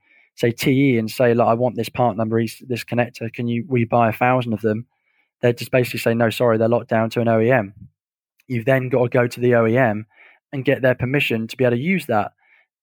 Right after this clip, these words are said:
The O E M is gonna want something in return. So be it we help them out on their, their rally program, for example, where we basically, like we've done with Toyota, with the Yaris,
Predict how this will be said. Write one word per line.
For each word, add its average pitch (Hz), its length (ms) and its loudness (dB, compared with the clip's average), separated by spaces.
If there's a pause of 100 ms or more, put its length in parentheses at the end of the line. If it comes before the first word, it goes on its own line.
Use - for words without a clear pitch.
(120)
The 139 160 4
O 143 80 4
E 143 80 4
M 135 140 2
is 127 60 -6
gonna 123 180 2
want 127 200 0
something 123 300 -2
in 127 100 -4
return. 113 500 0
So 120 280 0
be 131 260 2
it 117 120 0
we 123 140 0
help 120 320 0
them 117 160 -2
out 117 260 2
on 117 300 -2
their, 113 540 2 (500)
their 117 180 4
rally 117 540 2
program, 113 640 0
for 123 120 -4
example, 107 600 -2 (280)
where 117 200 2
we 113 200 2
basically, 117 360 -2
like 113 160 2
we've 113 160 -4
done 117 220 0
with 113 200 0
Toyota, 123 520 0
with 110 140 -2
the 120 120 -2
Yaris, 113 460 0